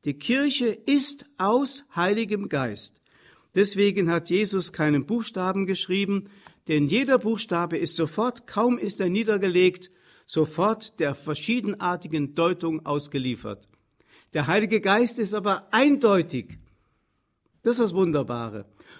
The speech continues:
Und er artikuliert sich in allen Sprachen. Das ist das Wunderbare. Der Heilige Geist spricht Deutsch, ja, er spricht aber auch Indisch. Und er spricht Englisch.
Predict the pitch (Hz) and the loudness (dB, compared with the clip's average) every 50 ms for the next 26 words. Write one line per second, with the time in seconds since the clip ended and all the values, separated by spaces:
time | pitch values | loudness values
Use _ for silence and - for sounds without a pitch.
0 | - _ - 220 220 208 220 208 185 185 - 196 220 220 220 220 214 - 214 214 | -20 _ 0 0 2 4 2 2 2 0 0 -2 -2 0 0 -2 0 2 2 2
1 | 202 202 240 277 254 - 254 226 196 214 208 208 208 - 220 233 247 247 247 233 | 2 2 0 0 -2 -2 -4 -4 0 0 0 0 0 0 0 2 2 2 0 -2
2 | - - - - 196 196 220 247 262 262 254 247 214 170 131 110 - - _ _ | -4 -8 -12 -12 -10 -6 -4 -2 -2 -4 -2 -2 -2 -2 -2 -4 -8 -14 _ _
3 | _ _ - 220 240 233 254 226 - 196 170 156 165 151 151 135 131 127 117 98 | _ _ -2 -2 0 0 -2 -2 -2 -4 -4 -4 -2 -2 -2 0 -2 -4 -6 -6
4 | 107 110 107 107 107 110 113 120 _ _ _ _ _ _ _ _ _ _ _ _ | -8 -10 -10 -10 -12 -16 -18 -20 _ _ _ _ _ _ _ _ _ _ _ _
5 | _ _ _ _ _ _ - 156 156 185 202 185 156 180 156 - 156 165 202 208 | _ _ _ _ _ _ -4 -2 0 2 2 2 0 -2 0 2 2 4 4 4
6 | - - - - 196 196 196 - - 180 190 240 240 202 - - - 135 156 196 | 2 -2 -2 0 -2 -2 -2 -2 0 2 4 4 4 2 2 -4 -2 -2 0 0
7 | 196 143 143 - - - 170 156 160 165 156 156 156 156 170 220 247 254 233 185 | 0 -2 -4 -6 -6 -6 -8 -6 -4 -4 -2 -2 -2 -2 0 0 0 0 2 2
8 | 170 131 - - - - - - _ - - _ _ _ - - _ _ _ _ | 0 0 -2 -6 -12 -16 -20 -20 _ -20 -20 _ _ _ -20 -20 _ _ _ _
9 | _ _ _ _ _ _ - - _ _ _ 151 143 151 156 - - 185 190 180 | _ _ _ _ _ _ -20 -20 _ _ _ -6 -4 -2 -4 -4 0 0 0 0
10 | - - 220 233 262 262 247 214 160 127 - - - - | 0 2 4 4 4 6 4 4 4 4 2 -4 -8 -10